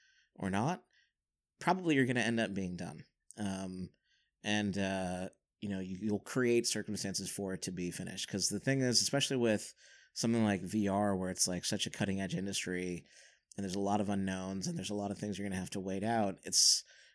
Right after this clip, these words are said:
there's always gonna be a reason to stop and, uh, shut down the company. So for me, it was like, uh,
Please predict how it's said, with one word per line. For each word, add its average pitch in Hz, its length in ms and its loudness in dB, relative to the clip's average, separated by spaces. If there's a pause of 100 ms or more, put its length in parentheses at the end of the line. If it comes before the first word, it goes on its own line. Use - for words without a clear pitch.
there's 110 140 2
always 113 260 4
gonna 107 140 0
be 101 80 2
a 95 80 0
reason 92 280 -4
to 90 360 -2
stop - 480 -4 (180)
and, 87 380 -4
uh, 87 180 -4
shut 92 180 -4
down 85 180 -6
the 82 60 -8
company. - 480 -8 (440)
So 101 260 2
for 107 180 -2
me, 120 240 4
it 110 100 4
was 98 200 0
like, 95 400 -4 (760)
uh, 92 60 -4